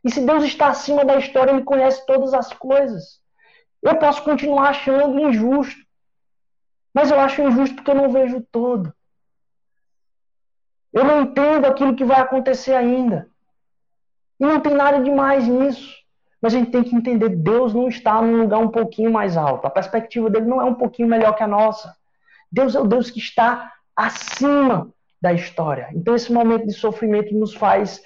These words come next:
ah, nos colocar diante daquele que, ah,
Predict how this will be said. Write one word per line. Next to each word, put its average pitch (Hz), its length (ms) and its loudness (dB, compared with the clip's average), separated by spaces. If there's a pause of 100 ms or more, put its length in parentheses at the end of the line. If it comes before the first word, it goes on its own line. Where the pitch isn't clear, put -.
(240)
ah, 190 180 2
nos 233 160 0
colocar 240 540 2
diante 240 320 0
daquele 240 560 0
que, 226 460 -2 (300)
ah, 185 400 4